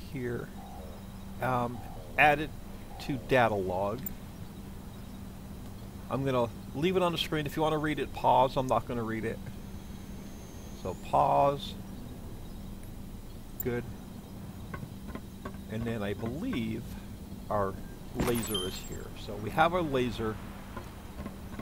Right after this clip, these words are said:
equipped. Uh, we'll interact. Analysis in progress.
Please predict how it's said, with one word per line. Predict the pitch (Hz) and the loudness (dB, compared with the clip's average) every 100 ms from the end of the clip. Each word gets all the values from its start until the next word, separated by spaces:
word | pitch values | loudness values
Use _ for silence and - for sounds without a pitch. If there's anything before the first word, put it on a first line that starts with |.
| - - - - - - - - - - | -8 -8 -8 -8 -8 -8 -8 -8 -8 -6
equipped. | - - 202 214 - - - - - - - - - - - - - - - - - - - - - - - - - - - - - - - - - - - - - - - - - - - - - | -4 4 4 4 -2 -8 -6 -6 -6 -6 -6 -6 -6 -6 -6 -8 -8 -8 -8 -8 -8 -8 -8 -8 -8 -10 -8 -10 -8 -8 -8 -6 -4 -4 -6 -8 -8 -8 -8 -8 -8 -8 -10 -10 -10 -10 -8 -8 -8
Uh, | 98 98 - | -8 -6 -6
we'll | 95 | -6
interact. | 98 92 123 127 120 - - - - - - | -4 -4 -2 -2 -4 -6 -10 -8 -10 -8 -4
Analysis | 139 170 180 - 160 139 | 2 4 4 2 -2 -2
in | |
progress. | 123 143 147 - 127 123 - - | 0 4 4 4 0 0 -2 -8